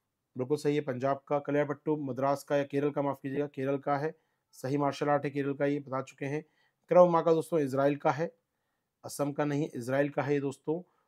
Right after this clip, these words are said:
और खुखरी डांस हमारे गोरखा समुदाय के लोग करते हैं, गोरखा करते हैं, गोरखनाली खुरकी डांस, ना कि नागालैंड के हमारे फाइटर करते हैं,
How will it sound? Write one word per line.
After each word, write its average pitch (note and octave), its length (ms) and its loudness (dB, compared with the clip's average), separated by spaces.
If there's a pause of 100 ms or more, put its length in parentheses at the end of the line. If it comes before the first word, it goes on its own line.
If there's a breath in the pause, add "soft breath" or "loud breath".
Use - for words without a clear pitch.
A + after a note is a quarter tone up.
(140)
और C3+ 100 -4
खुखरी E3+ 380 -2
डांस D#3 280 2
हमारे D3+ 180 2
गोरखा C#3+ 400 0 (280)
समुदाय C3+ 280 -2
के C#3+ 80 -4
लोग C3+ 180 -4
करते C3+ 260 -4
हैं, C#3 120 -4
गोरखा C3+ 300 -2
करते C#3 320 -4
हैं, D#3+ 200 -6 (800)
गोरखनाली C3 680 -2 (240)
खुरकी C3+ 440 -4
डांस, C#3+ 360 -2 (300 soft breath)
ना C3 100 0
कि D3+ 160 -4
नागालैंड B2+ 460 0
के B2+ 100 -6
हमारे A#2+ 300 -2
फाइटर A#2 320 -6
करते A2 300 -8
हैं, G2+ 220 -14